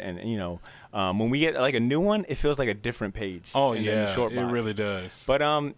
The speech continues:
Speaker 1: it was, uh, we incorporated music, one, because The Side Hustle, which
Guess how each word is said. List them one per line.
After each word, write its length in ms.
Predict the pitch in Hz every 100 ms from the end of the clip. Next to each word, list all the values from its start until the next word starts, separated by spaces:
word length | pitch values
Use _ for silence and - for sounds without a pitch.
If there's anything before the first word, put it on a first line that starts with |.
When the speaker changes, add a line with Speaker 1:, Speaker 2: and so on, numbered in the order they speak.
| -
Speaker 1:
it 60 |
was, 140 | 180 208
uh, 120 | - - _ _ _ _ _ -
we 140 | 151
incorporated 760 | 269 - 214 349 254 247 156 120 - 160
music, 540 | 120 127 226 151 123 -
one, 380 | 117 131 226 196
because 560 | 127 143 123 113 - - - -
The 80 | 113
Side 300 | - 185 240
Hustle, 340 | 147 113 131
which 220 | 127 135